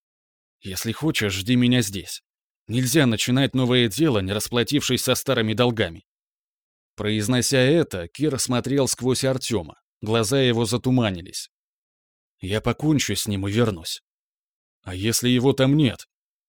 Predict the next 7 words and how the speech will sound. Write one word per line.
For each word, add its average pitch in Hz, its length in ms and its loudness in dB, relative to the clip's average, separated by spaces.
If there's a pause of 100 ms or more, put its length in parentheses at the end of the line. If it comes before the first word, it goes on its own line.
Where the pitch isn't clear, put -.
(340)
Артём 123 480 -2
всё - 180 0
ещё 139 240 4
надеялся 135 680 0
отговорить 135 540 0
своего 101 360 -2
напарника. 101 640 -2